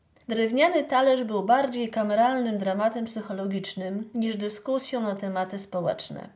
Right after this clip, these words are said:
Jednocześnie negatywna postać synowej Lona, Klary, która szantażując męża perspektywami odejścia z domu, zmusza go do podjęcia decyzji,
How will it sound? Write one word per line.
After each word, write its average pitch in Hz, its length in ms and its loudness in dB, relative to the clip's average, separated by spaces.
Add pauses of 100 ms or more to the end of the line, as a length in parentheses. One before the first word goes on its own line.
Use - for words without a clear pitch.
(240)
Jednocześnie 262 640 2
negatywna 254 600 4
postać 294 600 6
synowej 220 560 0
Lona, 180 560 2 (220)
Klary, 185 500 6
która 233 300 0
szantażując 240 840 -2
męża 233 440 2
perspektywami 226 920 0
odejścia 208 540 -2
z 202 100 -6
domu, 175 380 0 (440)
zmusza 247 500 2
go 208 140 0
do 202 100 0
podjęcia 233 560 -2
decyzji, 196 600 -6